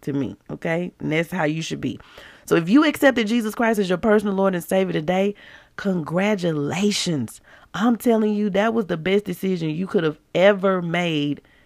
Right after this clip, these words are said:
in your entire life. Why? Because that decision gives you eternal life, okay? <laughs> So if you prayed that prayer,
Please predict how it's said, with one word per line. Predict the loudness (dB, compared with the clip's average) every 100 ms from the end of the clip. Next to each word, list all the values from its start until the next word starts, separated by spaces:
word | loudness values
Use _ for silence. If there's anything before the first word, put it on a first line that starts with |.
| _ _ _ -6
in | 0
your | 2 2
entire | 0 0 2 0
life. | -2 -4 -8 -16 _ _
Why? | 0 4 4
Because | 2 0 2 0 -4 -16 -2
that | 4 6 4
decision | 0 2 2 2 -2
gives | 0 2 2 0
you | 2 2 0 _ _ _ _
eternal | -4 0 6 8 8 6
life, | 2 -2 -12 -18 _ 4
okay? | 6 4 4 0 -2 6
<laughs> | 8 10 10 8 4 2 0 -6 -16 0
So | 6
if | 6 6
you | 2
prayed | 4 4 6 4
that | 4 2 2
prayer, | 0 0 0